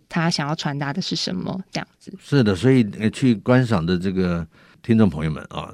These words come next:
Speaker 2: 就是你们在去看的时候，其实一个从远去看它的一个涂鸦的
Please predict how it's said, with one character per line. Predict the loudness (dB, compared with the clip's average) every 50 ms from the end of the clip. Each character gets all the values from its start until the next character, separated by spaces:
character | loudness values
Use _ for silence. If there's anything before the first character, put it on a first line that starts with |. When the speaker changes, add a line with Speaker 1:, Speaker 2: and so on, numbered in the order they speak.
| -14 -6
Speaker 2:
就 | -2 -2 -2
是 | 0 2 0 0 0 -2 -4 -10 -10
你 | -6 -2 -2 0
们 | 0 0
在 | 0 0 -2
去 | -2 -4
看 | -4 -2 -2 0 0
的 | 0 -2
时 | -2 -2 -2
候， | -2 -2
其 | -4 -4 -8
实 | -6 -4 -4 -4
一 | -2 0 0
个 | 0 0 -2
从 | 0 0 2 4 4
远 | 4 2 2 -2 -8
去 | -6 -4 -4
看 | -4 -4 -6 -6 -6 -8 -8
它 | -6 -4 -2
的 | 0 0
一 | 0
个 | 0 -2 -4
涂 | -4 -4 -2 0 0
鸦 | 2 2 2 0
的 | 0 -2 -4 -6